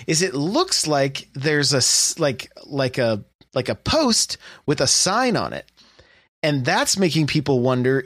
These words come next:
if we're going to get something similar to the Miiverse, where it's like,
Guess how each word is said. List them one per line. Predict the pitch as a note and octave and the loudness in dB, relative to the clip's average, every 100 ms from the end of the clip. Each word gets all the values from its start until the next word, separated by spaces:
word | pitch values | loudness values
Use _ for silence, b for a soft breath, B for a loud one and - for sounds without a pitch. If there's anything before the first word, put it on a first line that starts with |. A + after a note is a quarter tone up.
| - | -2
if | C#3+ C3 | -2 -2
we're | C3 F#3 F#3 | 0 0 2
going | F#3 F3 | 0 0
to | D#3 | 0
get | D#3+ | -2
something | - E3+ E3 D#3 | 0 -2 -2 0
similar | - F3 E3 D#3 | 0 0 2 0
to | - C#3+ | 0 0
the | B2 | 0
Miiverse, | B2+ E3+ C4+ A3+ C#3 A#2 B2 - | 0 2 2 2 2 2 2 2
where | D3 B2+ | 2 2
it's | - C#3 | 0 0
like, | B2+ A2 - | 0 -2 -6